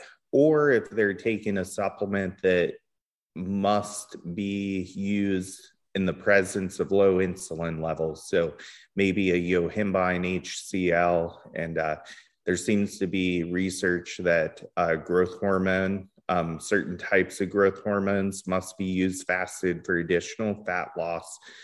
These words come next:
So in those cases, you know, you definitely want to applaud the fasted cardio, but in a general setting,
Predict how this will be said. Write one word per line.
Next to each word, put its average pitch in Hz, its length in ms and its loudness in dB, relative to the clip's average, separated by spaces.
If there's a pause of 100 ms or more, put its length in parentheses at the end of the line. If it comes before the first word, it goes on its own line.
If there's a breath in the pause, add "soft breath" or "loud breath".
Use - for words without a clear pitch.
(300 loud breath)
So 113 440 8
in 113 160 2
those 127 220 6
cases, 95 680 -2
you 98 120 0
know, 92 200 2
you 92 220 0
definitely 95 600 2
want 87 380 -4
to 92 160 4
applaud 98 800 -2
the 87 340 2 (120)
fasted 90 520 -2
cardio, 90 680 2 (400 loud breath)
but 110 240 8
in 113 200 2
a 107 100 4
general 110 640 2
setting, 117 720 0